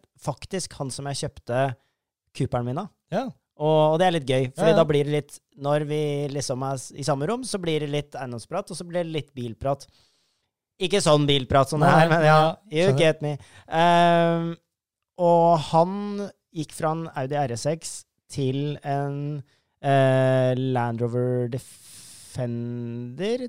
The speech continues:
Speaker 1: tror jeg,
Speaker 2: Mm.
Speaker 1: eh, nye, og den var det så jævla mye problemer med, eh, sies det da.
Speaker 2: Ja, men det er jo alltid
Speaker 1: Med
Speaker 2: sånn.
Speaker 1: batteriet, og at du kunne ikke starte den opp i, eh, i kulda og sånn. Da fikk jeg sånn der Ferrari-vibes, men
Speaker 2: Ja, ja.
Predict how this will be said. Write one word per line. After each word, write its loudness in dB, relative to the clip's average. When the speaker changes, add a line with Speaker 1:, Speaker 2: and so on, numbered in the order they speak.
Speaker 1:
tror -4
jeg, -2
Speaker 2:
Mm. 0
Speaker 1:
eh, -2
nye, -6
og -6
den -4
var -4
det -10
så -8
jævla -12
mye -8
problemer -8
med, -8
eh, 0
sies -4
det -4
da. -2
Speaker 2:
Ja, -2
men -8
det -10
er -14
jo -12
alltid -12
Speaker 1:
Med -2
Speaker 2:
sånn. 2
Speaker 1:
batteriet, 2
og 6
at 0
du 2
kunne 0
ikke -4
starte 0
den -8
opp -6
i, 0
eh, 0
i -4
kulda -2
og -2
sånn. -4
Da 2
fikk 0
jeg 4
sånn -4
der 0
Ferrari-vibes, 0
men 2
Speaker 2:
Ja, 4
ja. -4